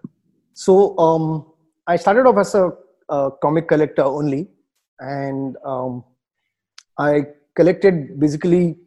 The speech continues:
four favorite heroes, uh, the Phantom, Tintin, Mandrake, also Lee Falk, and, um, uh, an Indian character called Bahadur.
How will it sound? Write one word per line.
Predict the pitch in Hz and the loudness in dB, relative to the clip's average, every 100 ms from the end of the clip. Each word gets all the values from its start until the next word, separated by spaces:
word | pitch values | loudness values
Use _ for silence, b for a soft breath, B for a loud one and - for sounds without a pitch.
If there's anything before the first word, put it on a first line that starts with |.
| _ _ _ _ | _ _ _ _
four | - 185 190 | 2 4 6
favorite | 175 151 165 160 | 4 2 0 0
heroes, | 160 190 190 - b b b b b - | 2 2 0 -12 b b b b b -8
uh, | 143 139 131 131 | -6 -4 -6 -12
the | 131 | -4
Phantom, | 156 170 170 175 170 160 | -2 0 0 -2 -4 -2
Tintin, | 151 151 156 160 135 - - | -2 0 0 -2 -6 -14 -8
Mandrake, | 139 143 147 147 147 - _ _ _ _ _ _ | -6 -2 -2 -2 -6 -16 _ _ _ _ _ _
also | 131 127 147 | -12 -6 -4
Lee | 135 | -4
Falk, | - 135 131 _ _ | -6 -8 -10 _ _
and, | 139 131 127 - | -10 -8 -10 -10
um, | 127 120 123 117 _ _ _ _ _ _ _ _ - - 151 | -12 -12 -16 -20 _ _ _ _ _ _ _ _ -16 -8 -4
uh, | 139 135 | -2 -2
an | 143 151 | -2 0
Indian | 156 165 | 2 0
character | 147 135 139 | 0 -2 -2
called | 131 135 | -2 -2
Bahadur. | 123 127 120 | -2 -4 -6